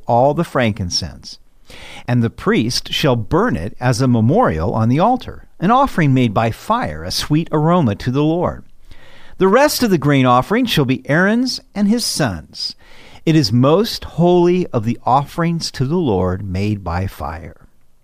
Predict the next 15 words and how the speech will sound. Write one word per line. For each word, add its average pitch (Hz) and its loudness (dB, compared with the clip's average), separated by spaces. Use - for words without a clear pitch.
Now, 226 2
think - -2
what 208 0
all 202 6
was 202 4
involved 180 4
in 120 2
this. - -2
First, 269 2
you 233 4
had 214 4
to 202 2
grow 127 2
the 156 2
grain. 208 2